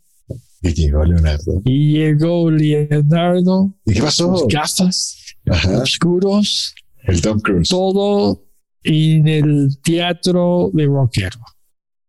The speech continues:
Speaker 2: No dijo mucho, sentado. Hicimos sus fotos sencillas de él, sin problemas, pero uno puede sentir que él es el líder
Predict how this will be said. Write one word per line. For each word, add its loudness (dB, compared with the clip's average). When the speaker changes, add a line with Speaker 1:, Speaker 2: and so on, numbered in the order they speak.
Speaker 2:
No 0
dijo 0
mucho, -2
sentado. 0
Hicimos 0
sus -4
fotos -2
sencillas 0
de 2
él, 0
sin 0
problemas, 0
pero 0
uno 0
puede 0
sentir 0
que -2
él -2
es 0
el 2
líder 0